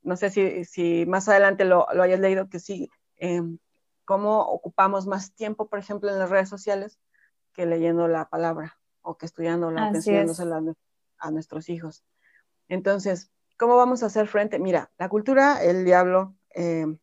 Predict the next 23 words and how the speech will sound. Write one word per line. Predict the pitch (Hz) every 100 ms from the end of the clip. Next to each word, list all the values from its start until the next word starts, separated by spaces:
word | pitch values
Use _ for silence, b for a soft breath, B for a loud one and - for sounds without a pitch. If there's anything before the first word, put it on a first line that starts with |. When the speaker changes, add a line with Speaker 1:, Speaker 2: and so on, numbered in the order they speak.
| _
Speaker 1:
nuestros | 165 165 165
propios | 180 175 185
pensamientos | 165 160 175 175 175
y | 175
todo, | 180 185 - _
siempre | 247 254
va | 214
a | 202
estar | 202 180
atacándonos, | 175 156 160 165 156 143 127 - _
Lore, | 143 123 147 _ _ _ _
siempre. | 202 185 165
O |
sea, | 170
no | 190
es | 196
algo | 202 196
que | 190 170 - _ _ _ -
en | 202
algún | 196 214
momento | 226 220 220 220 220 - _
se | -
acabará, | 147 - 156 160 165 170